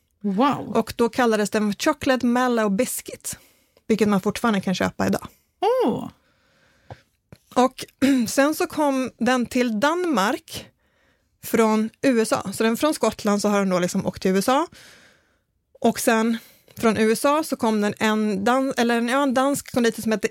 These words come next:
Speaker 2: Emil Elikoffer. Nittonhundratolv så tog han med sig det receptet till El-,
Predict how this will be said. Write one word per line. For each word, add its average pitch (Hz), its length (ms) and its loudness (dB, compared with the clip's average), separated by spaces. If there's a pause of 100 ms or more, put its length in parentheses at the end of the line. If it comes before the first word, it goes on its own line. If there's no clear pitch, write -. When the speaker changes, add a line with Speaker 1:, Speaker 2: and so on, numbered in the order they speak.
Speaker 2:
Emil 233 520 2
Elikoffer. 240 920 0 (840)
Nittonhundratolv 240 1000 0 (580)
så 208 80 2
tog 214 120 2
han 214 120 4
med 196 160 2
sig 202 100 0
det 190 120 2
receptet - 800 -4 (600)
till 190 360 2 (320)
El-, 208 200 2